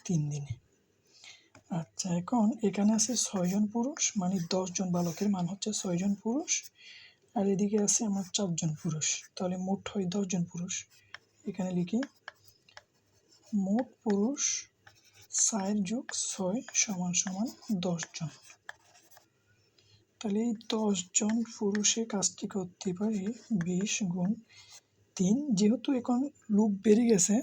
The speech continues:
তাহলে কি হবে? সময় কম লাগবে, অতএব ভাগ হবে। তাহলে আমি এখানে দশ দিই,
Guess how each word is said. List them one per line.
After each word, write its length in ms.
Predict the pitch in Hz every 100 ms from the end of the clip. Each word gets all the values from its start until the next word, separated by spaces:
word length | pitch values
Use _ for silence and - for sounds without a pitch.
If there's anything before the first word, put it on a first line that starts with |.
| -
তাহলে 280 | 208 190 196
কি 120 | 196
হবে? 240 | 165 165 156
সময় 380 | - 180 180 180
কম 220 | 214 220
লাগবে, 300 | 180 160 277 - - - - _ -
অতএব 380 | - 175 165 160
ভাগ 340 | 175 - - 170
হবে। 140 | 151 - _ _ _ - _ _ _ _ _ _ _ _ _ _ _ _ _ -
তাহলে 160 | 190 175
আমি 140 | 180
এখানে 200 | 190 202
দশ 360 | 175 185 180 175
দিই, 280 | - 202